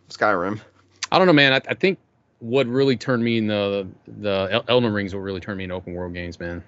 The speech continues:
Speaker 2: Okay.
Speaker 1: Ever since I, ever since I, I don't have that apprehension I've had before after playing Elden Ring. So.
Speaker 2: That's cool.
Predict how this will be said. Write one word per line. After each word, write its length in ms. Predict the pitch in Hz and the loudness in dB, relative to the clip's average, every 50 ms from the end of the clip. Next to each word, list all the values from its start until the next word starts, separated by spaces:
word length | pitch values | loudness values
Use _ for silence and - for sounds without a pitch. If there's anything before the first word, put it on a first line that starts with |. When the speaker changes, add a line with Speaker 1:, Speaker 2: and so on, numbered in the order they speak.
| _ _ _ _ _ - | _ _ _ _ _ -4
Speaker 2:
Okay. 280 | 117 127 131 123 135 - - - | 0 2 2 0 0 -2 -6 -2
Speaker 1:
Ever 160 | 110 113 120 113 | 0 0 2 2
since 180 | 131 117 - | 0 0 2
I, 120 | 117 113 110 | 2 2 4
ever 160 | 101 123 120 120 | 2 2 0 0
since 340 | 120 123 117 107 - - | -4 -6 -8 -8 -10 -10
I, 220 | 101 113 113 104 85 - _ _ _ _ - | -6 -4 -4 -4 -6 -10 _ _ _ _ -4
I 80 | 110 127 | -2 0
don't 180 | 127 131 123 | 0 0 0
have 140 | 113 117 104 | -2 -2 -2
that 120 | 113 101 98 | -2 -2 -2
apprehension 440 | 107 104 - 101 104 104 - 101 98 | -4 -6 -6 -10 -10 -10 -10 -10 -10
I've 100 | 98 95 101 | -10 -8 -8
had 160 | 98 92 90 | -10 -10 -10
before 260 | 92 - 98 98 92 | -12 -10 -10 -8 -8
after 160 | 87 - 95 | -8 -10 -12
playing 220 | 85 - 98 92 87 | -14 -12 -12 -10 -10
Elden 220 | 90 92 92 87 | -10 -10 -10 -12
Ring. 240 | 90 90 90 90 - _ _ _ _ _ _ _ _ _ _ _ | -12 -12 -14 -14 -16 _ _ _ _ _ _ _ _ _ _ _
So. 280 | - 82 87 85 85 - _ _ _ | -16 -14 -14 -14 -16 -18 _ _ _
Speaker 2:
That's 120 | 123 120 - | -6 -6 -2
cool. 260 | - 127 135 135 | 0 2 2 2